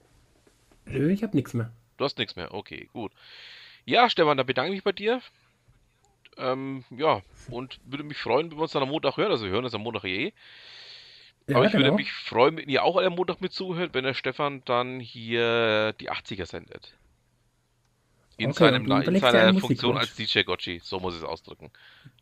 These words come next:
Speaker 1: Genau, und du überlegst dir einen Musikwunsch.
Speaker 2: Ich überlege einen Musikwunsch, genau.
Speaker 1: Genau.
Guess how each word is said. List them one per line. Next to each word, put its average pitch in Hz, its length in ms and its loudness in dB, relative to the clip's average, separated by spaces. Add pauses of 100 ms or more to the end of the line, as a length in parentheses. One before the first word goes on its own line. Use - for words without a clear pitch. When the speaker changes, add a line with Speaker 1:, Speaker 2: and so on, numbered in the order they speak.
(100)
Speaker 1:
Genau, 135 540 0
und 139 260 -4
du 170 60 4
überlegst 180 340 2
dir 185 80 4
einen 180 120 2
Musikwunsch. - 640 -8 (340)
Speaker 2:
Ich 98 100 -10
überlege 110 140 2
einen 127 80 -4
Musikwunsch, - 440 -6
genau. - 240 -14 (1000)
Speaker 1:
Genau. 135 320 0